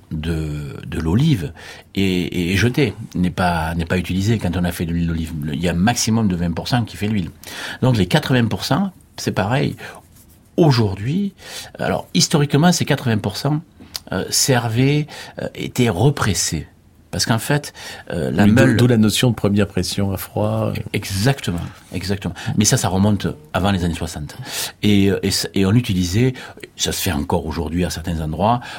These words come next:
Speaker 1: on l'utilisait pour, euh, pour, euh, brûler. Hein, c'est une matière qui est très, euh, très énergétique. Donc, euh, par contre, dans des systèmes comme le mien, par exemple, qui produit des, alors ce résidu s'appelle un grignon, et ce grignon,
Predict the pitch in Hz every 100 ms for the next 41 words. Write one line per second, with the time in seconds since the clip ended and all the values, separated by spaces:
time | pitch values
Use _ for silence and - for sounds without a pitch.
0 | - 92 95 92 87 85 101 101 85 82
1 | 76 76 76 73 - - - - - 92
2 | 78 80 73 65 60 95 101 127 139 135
3 | - _ - 98 110 - 90 90 90 110
4 | 95 90 87 80 - - 98 87 80 76
5 | 76 - - - - - - 110 98 95
6 | 95 98 110 - - - 87 82 90 82
7 | 76 - - - - 110 - 151 160 -
8 | 90 107 107 98 98 98 - - 143 127
9 | 107 95 87 76 101 98 101 139 139 90
10 | 92 127 127 - - 98 98 110 98 90
11 | - - - - - - - - - 85
12 | 90 101 104 - 85 90 104 110 123 151
13 | 139 - - - - - - 101 104 120
14 | 123 156